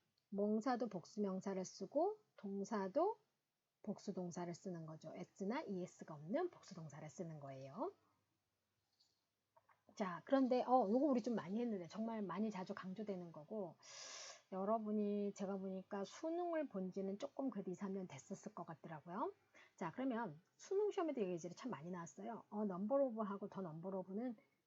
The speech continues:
일치가 좀 달라요. 뜻이 달라요. 자, 어, number of는 많은 수가 되는 거고요. the number of는 숫자예요. 그런데 이 표현은 수일치도 다른 게, 어, number of는 뒤에 복수명사가 오고 the number of도 둘 다 똑같이 복수명사가 와요.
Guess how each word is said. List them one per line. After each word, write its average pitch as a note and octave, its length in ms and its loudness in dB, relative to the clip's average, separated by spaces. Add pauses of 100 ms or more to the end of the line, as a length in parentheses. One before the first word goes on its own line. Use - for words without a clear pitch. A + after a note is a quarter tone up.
(120)
일치가 G3 340 -8
좀 E3 160 -8
달라요. D#3 500 -8 (140)
뜻이 D4+ 220 2
달라요. E3+ 600 -4 (340)
자, F3 300 -4 (320)
어, G3 120 -4
number A3+ 400 4
of는 B3+ 320 0
많은 F3 400 -2
수가 A#3 280 -4
되는 F3 300 -4
거고요. F3+ 420 -6
the G3+ 160 -4
number F3+ 360 -2
of는 F3+ 260 -4
숫자예요. D#3+ 800 -6 (680)
그런데 B3 480 2
이 A3+ 260 0
표현은 D4+ 500 2
수일치도 E4 480 0
다른 E3 300 -4
게, A3+ 220 2
어, G3 120 0
number A#3+ 380 6
of는 B3 400 2
뒤에 F#3+ 220 -2
복수명사가 F#3 760 -4
오고 F3 360 -4
the F#3+ 200 -4
number F#3+ 320 -2
of도 F#3 220 -8
둘 F3+ 140 -14
다 F3+ 100 -6
똑같이 C#4+ 360 -4
복수명사가 E3+ 640 -10
와요. D3 360 -14